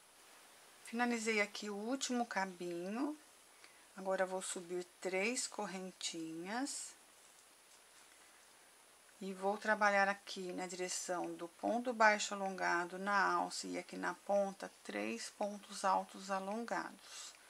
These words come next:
Então, vou laçar o fio, vou aqui no ponto baixo alongado, faço um ponto alto alongado, arrematando uma argolinha, depois arremato duas, depois mais duas.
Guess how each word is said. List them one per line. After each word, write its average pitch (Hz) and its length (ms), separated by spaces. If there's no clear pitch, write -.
Então, 170 120
vou 170 140
laçar 180 500
o 226 60
fio, 240 340
vou 208 220
aqui 196 180
no 185 120
ponto 247 440
baixo 202 440
alongado, 180 720
faço 180 500
um 175 60
ponto 175 560
alto 165 420
alongado, 165 800
arrematando 160 680
uma 151 180
argolinha, 160 920
depois 180 400
arremato 156 580
duas, 180 600
depois 208 440
mais 214 300
duas. - 600